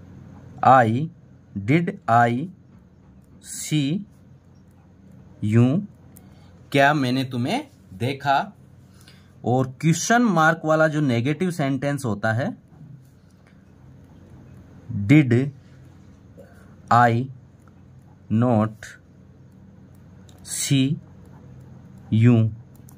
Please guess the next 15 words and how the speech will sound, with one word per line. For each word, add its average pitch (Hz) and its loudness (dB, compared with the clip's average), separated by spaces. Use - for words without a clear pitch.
उसके 147 0
बाद 175 4
में 170 -4
जो 185 -2
आखिरी 170 2
वाक्य 175 2
हम 170 2
बनाएंगे 143 0
डब्ल्यूएस 156 0
वर्ड 147 4
वाला, 131 2
"मैंने 180 4
तुम्हें 165 0
कहाँ 156 -2
देखा?" 127 -4